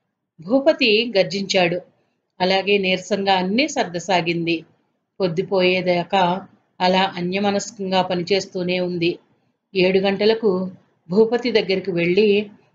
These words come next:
"ఒంట్లో బాగాలేదు, కాస్త ముందుగా ఇంటికి పోతా" అంది. "కస్టమర్లు వచ్చేదే ఇప్పుడు, నువ్వు పోతే ఎట్లా?" ఉరిమాడు భూపతి.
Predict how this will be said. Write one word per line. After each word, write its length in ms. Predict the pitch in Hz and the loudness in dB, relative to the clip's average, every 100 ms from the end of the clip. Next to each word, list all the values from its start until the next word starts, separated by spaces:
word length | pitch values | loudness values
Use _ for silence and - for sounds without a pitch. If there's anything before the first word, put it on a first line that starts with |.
| _ 196 | _ -8
"ఒంట్లో 300 | 180 202 202 | -4 0 4
బాగాలేదు, 720 | 196 185 196 196 185 190 190 _ _ _ | 4 4 2 2 2 0 -6 _ _ _
కాస్త 320 | 196 196 196 | 2 2 2
ముందుగా 460 | 202 190 185 196 226 | -6 -6 -2 2 4
ఇంటికి 360 | 226 202 214 214 | 2 0 -4 -2
పోతా" 500 | 220 214 220 190 - _ _ _ 180 | 0 2 2 2 0 _ _ _ -6
అంది. 380 | 185 175 - - _ _ _ _ - | 0 0 -2 -8 _ _ _ _ -2
"కస్టమర్లు 460 | 202 - 240 240 240 | 0 2 2 4 4
వచ్చేదే 520 | 233 240 247 254 262 | 4 4 4 6 4
ఇప్పుడు, 440 | 254 262 240 - - _ | 2 4 4 2 -6 _
నువ్వు 160 | 233 247 | -4 2
పోతే 360 | 240 247 262 | 2 4 4
ఎట్లా?" 400 | 262 262 269 294 - _ _ _ 202 | 4 2 2 0 -6 _ _ _ 0
ఉరిమాడు 420 | 202 190 196 226 | 0 4 4 2
భూపతి. 500 | 196 165 165 175 | 0 -6 -8 -8